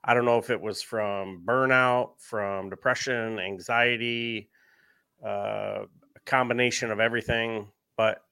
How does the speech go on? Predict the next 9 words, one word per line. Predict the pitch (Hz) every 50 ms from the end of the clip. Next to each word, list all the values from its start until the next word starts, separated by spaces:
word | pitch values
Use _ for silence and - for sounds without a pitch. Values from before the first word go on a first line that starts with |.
| _ _ _ _ _ _ _ _ _ _
feeling | - - - - - 135 135 139 135 135 131 127 123 120 110 107
that | 104 113 117 123 123 120 - - _ _ _ _ _ _ _
subside, | - - - - 135 113 95 92 - - 143 135 127 113 110 104 101 101 101 101 101 92 85 - _ _ _ _ _ _ _ _ _ _ _ _ _ _ _ _ _ -
um, | 113 110 107 107 107 107 107 101 98 95 92 - _ _ _
has | - 135 123 107 101
given | - 127 123 113 117 113 113
me, | 113 110 107
like, | 104 107 107 101 - - - - - _ _ _ _ _ _ _ _ _ _ _ _ _ _ _ _ _ -
clarity | - - 139 131 131 131 127 117 110 110 107 107 104 104 104 98 -